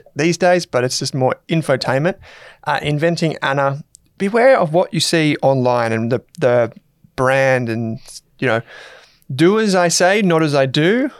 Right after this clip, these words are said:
sometimes is the important thing. Um, like, the people that you sometimes see or we profile in the media or elsewhere turn out to be not what you think. Finally, get smart with money. You know, it's just a, it sounds like a really good, I haven't seen a really good show around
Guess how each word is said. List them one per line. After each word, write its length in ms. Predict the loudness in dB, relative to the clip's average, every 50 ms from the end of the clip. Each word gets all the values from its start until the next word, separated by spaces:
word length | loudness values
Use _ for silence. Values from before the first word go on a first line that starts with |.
| -20 _
sometimes 680 | -6 -4 -4 -2 -2 0 0 0 0 0 -2 -4 -4 -4
is 180 | -6 -6 -4
the 140 | -4 -4 -4
important 520 | -4 -4 -6 -6 -2 -2 -2 -2 -2 -4 -4
thing. 300 | -4 -4 -2 -2 -4 -8 -10 -18 -20 -20 -20 -20 _ _
Um, 360 | -2 0 0 0 0 0 0 -2
like, 180 | -2 -2 -2 _ _ _
the 80 | -14 -6
people 260 | -4 -4 -2 -2 -2 -2
that 200 | -2 -2 -2 -2
you 140 | -4 -4
sometimes 400 | -2 -2 -4 -2 0 0 0 2
see 580 | 0 0 2 2 2 4 4 4 4 2 0 -2 -10 -20 -8
or 120 | -2 0 2 2 2
we 100 | 2 0
profile 600 | -2 -2 -2 0 0 0 -2 -2 0 2 2 2
in 60 | 2
the 60 | 0
media 400 | 0 2 0 2 2 2 2 2
or 140 | 2 0 0
elsewhere 400 | 0 0 0 0 0 -2 -2 -2
turn 300 | -2 -4 -4 -2 -2 0
out 100 | -2 -2 -4
to 100 | -6 -4
be 300 | -2 -2 -2 -2 -4 -6 _ _ _ _ _ _ _ -4
not 180 | -4 -2 -2
what 100 | -2 -4
you 80 | -4 -6
think. 380 | -6 -6 -6 -6 -8 -12 -20 _ _ -20 -20 -20 -20 _ _
Finally, 260 | -2 0 0 0 -2
get 200 | -2 -2 -4 -6
smart 280 | -4 -4 -2 -2 0 0
with 100 | -2 0
money. 300 | 0 0 0 -2 -4 -4 _ _ _ _ _ _ _ _ _ _
You 100 | -2 -2
know, 100 | -2 -2 -2 _ _ _ _ _ -6
it's 80 | -4
just 160 | -4 -2 -2
a, 100 | -2 -2
it 100 | -4 -6
sounds 200 | -4 -2 -2 -2
like 100 | -2 -2
a 60 | -2 -2
really 240 | -2 -2 -2 0
good, 140 | -2 -2 0 0
I 40 |
haven't 120 | 0 0 -2
seen 240 | -2 -2 -2 -2 -2
a 80 | -2
really 160 | -2 -2 -2
good 100 | -4 -4
show 180 | -4 -2 0 0
around 440 | 2 2 0 0 0 -2 -4 -6